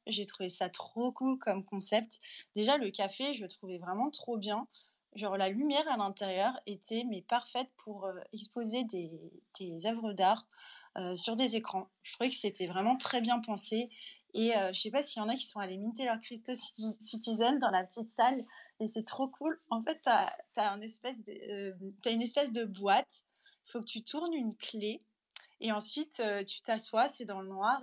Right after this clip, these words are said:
Et t'as la boîte qui s'ouvre et t'as une musique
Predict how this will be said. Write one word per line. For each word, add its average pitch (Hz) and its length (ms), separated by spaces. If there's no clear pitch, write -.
Et 220 120
t'as 208 120
la 190 120
boîte 220 320
qui - 200
s'ouvre 269 480
et 220 120
t'as 202 100
une 202 220
musique 262 480